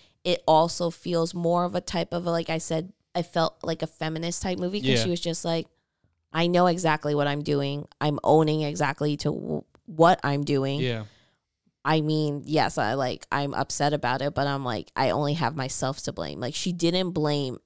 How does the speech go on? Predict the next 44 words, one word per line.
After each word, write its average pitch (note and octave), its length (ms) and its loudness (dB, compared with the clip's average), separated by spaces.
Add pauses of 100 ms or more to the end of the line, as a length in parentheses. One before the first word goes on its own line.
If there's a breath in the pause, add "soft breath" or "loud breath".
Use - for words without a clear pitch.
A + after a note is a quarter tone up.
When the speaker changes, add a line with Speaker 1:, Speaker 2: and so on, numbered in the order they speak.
(100)
Speaker 1:
anyone C#3+ 520 -2
else B2 400 -4
Speaker 2:
Yeah. C3 200 -2
Speaker 1:
but D#3 140 2
herself C#3+ 440 0
for D3 160 -4
the C#3+ 140 -4
choices D3 440 -4
that C#3 160 -6
she C#3+ 280 -6
made. B2+ 420 -8 (500)
Speaker 2:
Yeah. A#2 300 -6 (160)
And D3+ 140 0
I, F3+ 160 4
I E3 100 4
just F#3+ 160 0
like, G3+ 160 2
and E3+ 120 4
also F3 320 2
that D3 400 0 (500)
to F3 120 -2
the D#3+ 120 4
directing C3+ 500 0
also, B2+ 300 2
I A#2 80 2
feel D3 180 2
like C#3 140 2
it C#3 40 2
was C3+ 200 0
just - 240 -2
so, C#3 240 6
like, C3 380 0 (480)
specific - 840 -2
in B2+ 120 0
what C3 180 -2
he, C3 280 -4
like C#3+ 160 -2
I C3+ 60 0
said B2 160 -8
before, B2+ 200 -6
like, B2 120 -4
what B2+ 100 -6
he B2+ 140 -8
wanted, C3 480 -4